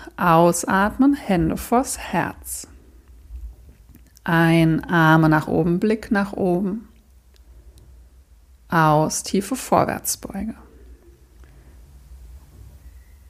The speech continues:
Ein, rechts zurück, Sprinter. Aus, links zurück, Planke.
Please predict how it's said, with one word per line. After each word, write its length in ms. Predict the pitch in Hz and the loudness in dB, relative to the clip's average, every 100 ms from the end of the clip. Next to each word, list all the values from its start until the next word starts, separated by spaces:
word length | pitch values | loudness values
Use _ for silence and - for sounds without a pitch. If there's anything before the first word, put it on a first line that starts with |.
| _ _ - - | _ _ -20 -6
Ein, 520 | 170 165 156 160 160 | 0 2 4 4 2
rechts 580 | 160 156 - - - - | 2 0 -2 -6 -6 -4
zurück, 400 | 175 185 208 - | -2 0 -2 -4
Sprinter. 800 | - - - 175 160 165 - - - - - - - - _ - _ _ - _ - _ _ _ - | -10 -10 -4 0 2 0 -2 -4 -6 -20 -20 -20 -20 -20 _ -20 _ _ -20 _ -20 _ _ _ 0
Aus, 580 | 165 165 165 190 - | 2 4 4 2 0
links 460 | 180 175 175 - - | 4 6 6 2 -4
zurück, 380 | 180 170 - - | -2 -2 -4 -8
Planke. 680 | - 170 160 170 175 - | 0 2 4 2 -4 -8